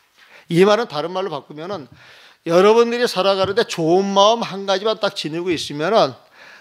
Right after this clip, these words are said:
나머지 만 가지, 천 가지 좋은 마음이 그 속에 전부 들어간다는 거예요. 그러니까 복잡하게 좋은 일 많이 하려고 하지 말고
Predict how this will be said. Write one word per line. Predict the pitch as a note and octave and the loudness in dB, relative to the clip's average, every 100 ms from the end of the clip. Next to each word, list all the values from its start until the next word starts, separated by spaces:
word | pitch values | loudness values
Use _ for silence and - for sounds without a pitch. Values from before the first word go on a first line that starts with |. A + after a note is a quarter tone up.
| _ | _
나머지 | D#3+ E3+ F#3 A3 A#3 A3+ | -2 0 0 0 -2 -2
만 | E3 D#3 E3 F#3 | -2 0 0 0
가지, | G3 G#3 G3+ | -4 -4 -8
천 | - A3 G#3+ | -12 -10 -6
가지 | G#3+ G#3+ - | -6 -6 -12
좋은 | - F3 G3+ | -6 -4 -2
마음이 | E3 D#3+ G3+ | 0 -2 -4
그 | - | -10
속에 | D3+ G3+ | -10 -8
전부 | G3 - A#3+ C#4+ D#4 D#4+ D4 | -8 -8 -8 -8 -8 -6 -6
들어간다는 | - D3+ - A#2 A3+ - - - | -2 -2 -2 -8 -12 -14 -16 -18
거예요. | - - - - _ _ _ _ _ - - - - | -18 -18 -20 -20 _ _ _ _ _ -20 -20 -20 -2
그러니까 | F#3 G#3+ A#3 | 2 4 4
복잡하게 | - E3 D#3 G#3 F#3+ A#3 A#3 | 0 -4 -4 -2 0 -2 -2
좋은 | - F3 G3 | -2 0 0
일 | B3 | -2
많이 | - - - D#3+ F3+ C4 | -8 -10 -10 -8 -6 -2
하려고 | F3 A3 A#3 G#3 | -2 -2 -4 -4
하지 | E3+ | -6
말고 | G#3 F3 F#3 | -6 -6 -6